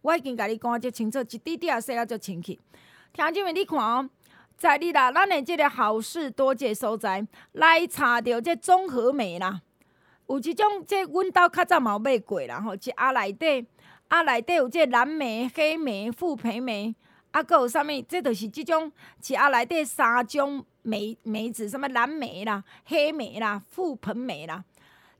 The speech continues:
这讲岩村的伊内底的农药会互人有这 A 型肝炎的病毒。有食到这的水果，这来自智利的，伫好事多咧卖，伊有可能会互你呢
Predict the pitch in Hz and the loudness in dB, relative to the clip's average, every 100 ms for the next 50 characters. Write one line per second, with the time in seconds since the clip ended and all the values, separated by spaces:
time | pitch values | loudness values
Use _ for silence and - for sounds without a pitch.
0 | - 415 392 415 349 302 262 269 403 381 | -4 -2 0 0 2 2 2 0 -2 -2
1 | 311 - 294 262 247 370 254 233 262 262 | -2 -4 0 0 2 2 2 4 2 2
2 | 240 247 - 220 220 202 214 240 - _ | 0 -2 0 -6 -2 0 2 0 -6 _
3 | _ _ _ _ _ _ _ _ _ _ | _ _ _ _ _ _ _ _ _ _
4 | - 247 - - 339 381 - 214 202 214 | -12 -6 -2 0 0 0 0 -4 -2 -4
5 | 208 202 180 170 - - 180 196 _ _ | -2 -6 -8 -12 -12 -8 -8 -10 _ _
6 | _ _ _ _ _ _ - 311 277 294 | _ _ _ _ _ _ -8 -6 0 2
7 | 277 277 269 381 392 339 - 359 359 359 | 2 2 -2 2 4 4 2 -4 -2 -2
8 | - 349 269 349 320 262 226 208 - 262 | 4 4 6 4 6 4 0 -6 -4 -4
9 | 254 226 156 113 214 214 202 226 330 254 | -2 -4 -6 -8 -8 -6 -6 -4 -6 -2
10 | 269 254 220 196 208 _ _ _ _ _ | 0 0 0 -2 -6 _ _ _ _ _
11 | _ _ _ - 370 359 277 - 403 403 | _ _ _ -2 0 0 -2 2 4 6
12 | 311 254 240 - 254 247 254 339 359 311 | 4 0 -2 -2 0 2 2 2 2 0
13 | 269 269 | -2 -6